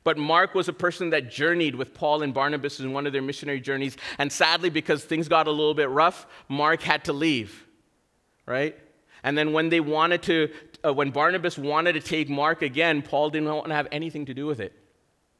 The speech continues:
But Barnabas was generous to Mark. And he put his neck out on the line for Mark again. Barnabas was generous in his support for Paul.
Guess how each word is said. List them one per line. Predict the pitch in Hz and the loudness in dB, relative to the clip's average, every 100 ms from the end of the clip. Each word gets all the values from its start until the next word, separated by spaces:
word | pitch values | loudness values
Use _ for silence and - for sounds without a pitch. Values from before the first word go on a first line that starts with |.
| _ - - - | _ -20 -20 -4
But | 156 131 | -2 -2
Barnabas | 139 151 185 185 196 | 0 2 2 0 -2
was | 156 120 | -4 -8
generous | 113 139 147 123 - - - - - _ _ - | -8 -6 -4 -4 -6 -14 -16 -18 -20 _ _ -12
to | 117 | -10
Mark. | 98 - - - - _ _ _ _ _ _ _ _ _ _ _ _ | -10 -14 -18 -20 -20 _ _ _ _ _ _ _ _ _ _ _ _
And | 120 120 | -14 -10
he | 131 | -10
put | - 175 | -8 -8
his | 175 | -6
neck | 139 139 139 | -6 -6 -4
out | 147 131 | -4 -4
on | 117 | -6
the | 110 | -8
line | 107 104 | -10 -12
for | 104 104 | -12 -12
Mark | 104 104 101 - - _ _ _ _ _ | -10 -10 -12 -18 -20 _ _ _ _ _
again. | - 95 98 101 123 _ _ _ _ _ _ _ _ _ _ _ _ _ _ - _ - | -20 -16 -14 -16 -20 _ _ _ _ _ _ _ _ _ _ _ _ _ _ -20 _ -4
Barnabas | 135 175 180 190 | 0 0 0 -2
was | 180 143 | -2 -8
generous | 117 143 151 180 120 - - - - - | -4 -2 2 2 0 -4 -16 -18 -20 -6
in | 151 147 | -4 -2
his | 143 | -4
support | - 151 - 151 - | -6 -10 -2 -2 -2
for | 143 | -10
Paul. | 131 139 123 98 - | -6 -2 -2 -2 -8